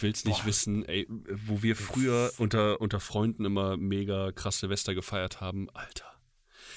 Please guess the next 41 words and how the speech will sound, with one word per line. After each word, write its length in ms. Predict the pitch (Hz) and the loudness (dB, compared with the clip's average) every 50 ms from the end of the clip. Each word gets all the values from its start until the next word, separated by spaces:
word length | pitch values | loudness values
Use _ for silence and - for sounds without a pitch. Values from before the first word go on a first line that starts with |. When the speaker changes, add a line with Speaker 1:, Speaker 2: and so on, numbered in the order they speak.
| - - | -8 0
Speaker 1:
Ey, 80 | - 98 | 2 4
da 100 | 98 104 | 4 6
gibt's 220 | 101 113 - 233 | 4 4 4 6
Speaker 2:
Früher 120 | 311 311 285 | 6 6 6
Speaker 1:
wie, 60 | - | 6
Speaker 2:
war 80 | 277 269 | 4 4
das 160 | 269 - - - - - - | 2 0 -2 -6 -8 0 2
Speaker 1:
da, 100 | - - - - | 2 2 2 0
da 200 | - - 120 123 | 0 2 2 4
gibt's 280 | - 147 156 - - | 4 2 2 4 4
so 200 | - 175 156 135 | 4 4 4 2
Videos, 720 | 147 185 190 185 160 139 135 135 143 156 160 - - - - - - - - - - - - - | 2 2 2 2 2 4 4 4 4 4 4 4 2 2 -2 -6 -20 -20 -20 -20 -20 -10 0 4
da 120 | 123 120 | 4 6
denkst 300 | 113 135 160 170 - - | 8 6 6 6 6 4
du 60 | 156 | 6
dir 200 | 147 143 131 113 | 6 6 4 4
wirklich 280 | 127 143 139 - 147 - | 2 0 2 2 4 4
so, 120 | - 131 113 | 4 4 4
Darwin 380 | - 117 107 117 123 127 123 | 4 6 6 6 6 6 4
Award 280 | 117 110 107 110 110 - | 4 6 4 4 2 2
gewonnen. 460 | - 101 92 95 92 87 85 80 80 | 0 0 2 4 4 4 2 2 2
Also 280 | 87 92 101 101 98 98 | 2 4 4 2 2 0
w-, 40 | 110 - - - - | -2 -6 -8 -12 -8
wirklich. 680 | - 98 98 117 123 120 - 90 82 80 - - - _ _ _ _ _ _ - - | -2 2 6 6 6 6 4 -2 -2 -2 -4 -6 -10 _ _ _ _ _ _ -4 4
Speaker 2:
Das 140 | - 107 113 | 8 8 8
Speaker 1:
Da, 60 | 117 | 8
Speaker 2:
war 100 | - 202 | 6 4
halt, 240 | 208 220 214 - - - - - | 2 0 -2 -4 -8 -10 -12 -8
Speaker 1:
ey. 340 | - 139 120 113 104 104 101 - - - - _ _ _ _ _ _ _ - | -2 2 6 6 6 6 4 2 -2 -12 -20 _ _ _ _ _ _ _ -4
Speaker 2:
was 180 | - - - | 2 4 4
soll 80 | - 226 | 4 4
ich 80 | 208 - | 2 2
sagen? 240 | - 285 269 196 170 | 4 4 2 2 2
Früher 220 | - - 226 214 | 4 4 4 6
war 120 | 220 220 196 | 6 6 4
so 80 | 208 190 | 4 0
Dezember 560 | 156 165 - - - - 285 277 247 240 214 | 0 0 2 2 2 4 4 4 4 4 4
für 100 | - 196 | 4 2
mich 160 | 214 208 175 | -2 0 0
so 120 | - 190 185 | 0 -2 -2
der 520 | 156 139 123 - 175 180 180 175 170 160 | -4 -4 2 4 4 6 6 4 2 0